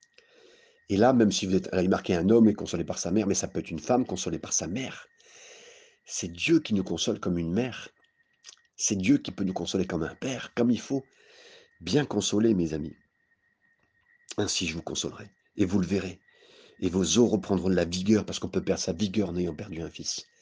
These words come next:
une fille, quelqu'un. Quelqu'un proche.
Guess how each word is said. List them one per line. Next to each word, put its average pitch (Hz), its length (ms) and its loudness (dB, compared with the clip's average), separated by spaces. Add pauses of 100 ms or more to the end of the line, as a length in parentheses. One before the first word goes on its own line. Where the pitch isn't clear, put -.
(200)
une 92 120 -2
fille, 80 320 -6 (300)
quelqu'un. 92 340 -4 (720)
Quelqu'un 92 320 0
proche. - 460 -4